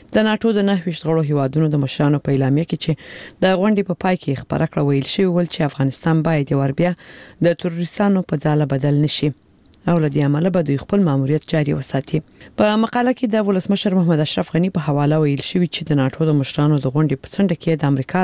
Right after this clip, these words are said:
له ولسمشر ډونالډ ټرمپ سره کتلي او هغه ته یې قناعت ورکړی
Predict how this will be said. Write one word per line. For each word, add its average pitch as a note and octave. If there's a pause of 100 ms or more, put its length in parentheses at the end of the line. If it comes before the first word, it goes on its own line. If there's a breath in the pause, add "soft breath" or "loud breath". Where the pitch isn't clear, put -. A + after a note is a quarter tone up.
له C#3
ولسمشر E3 (480 loud breath)
ډونالډ G3 (220)
ټرمپ A3+
سره C#3+
کتلي G#3 (160)
او - (140)
هغه D3
ته D#3
یې -
قناعت E3
ورکړی D#3